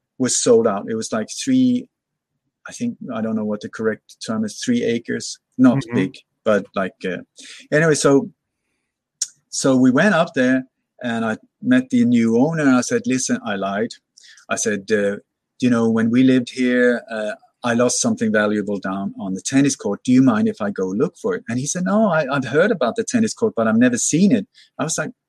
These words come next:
Speaker 1: "How can he not seen it?" But, <laughs> I mean, it was like, uh, uh, well, thirty years <clears throat> after it was sold. So the area where there used to be forest, they've cut down the forest,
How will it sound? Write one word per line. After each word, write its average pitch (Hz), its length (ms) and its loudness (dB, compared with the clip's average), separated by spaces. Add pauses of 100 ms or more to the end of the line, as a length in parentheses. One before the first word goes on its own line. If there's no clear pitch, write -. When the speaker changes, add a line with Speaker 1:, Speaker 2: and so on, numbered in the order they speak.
(160)
Speaker 1:
"How 95 100 -10
can 120 160 -2
he 110 100 0
not 101 280 -4
seen 165 340 0
it?" - 120 -4 (400)
But, 139 300 2 (540)
<laughs> - 200 -4
I 131 140 0
mean, 139 160 6
it 135 140 6
was 127 180 2
like, 120 320 2
uh, 113 280 0 (800)
uh, 110 300 -4 (100)
well, 107 260 -2 (240)
thirty 131 300 6
years 123 600 4 (160)
<clears throat> 139 500 0
after 113 480 -2 (100)
it 110 80 -4
was 107 160 -4
sold. 123 460 4 (400)
So 131 440 0 (760)
the 123 260 0
area 139 440 2 (360)
where 120 460 4
there 120 240 0
used 139 320 0
to - 80 -16
be 127 100 0
forest, 123 520 0
they've 123 160 -6
cut 160 260 -10
down 147 220 -2
the 123 80 0
forest, 123 420 -2